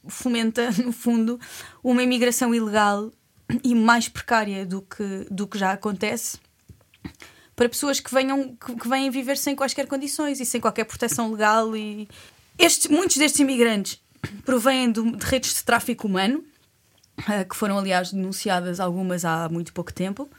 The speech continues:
Ah, é uma realidade que as pessoas conhecem e, e que muita gente prefere ignorar. Ahm, e, e este, este discurso, ah, de alguma direita que se vai radicalizando, ahm,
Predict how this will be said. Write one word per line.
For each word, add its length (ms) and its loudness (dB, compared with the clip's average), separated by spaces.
Ah, 380 -2
é 100 4
uma 120 0
realidade 440 -2
que 80 -10
as 80 -8
pessoas 280 -10
conhecem 680 -4
e, 460 -8
e 60 -8
que 140 -8
muita 280 -4
gente 580 -6
prefere 380 -8
ignorar. 400 -4
Ahm, 920 -2
e, 560 2
e 160 -2
este, 220 -2
este 280 -2
discurso, 1000 -2
ah, 240 -4
de 80 2
alguma 360 2
direita 680 0
que 80 -8
se 100 -6
vai 160 2
radicalizando, 1120 -2
ahm, 840 -2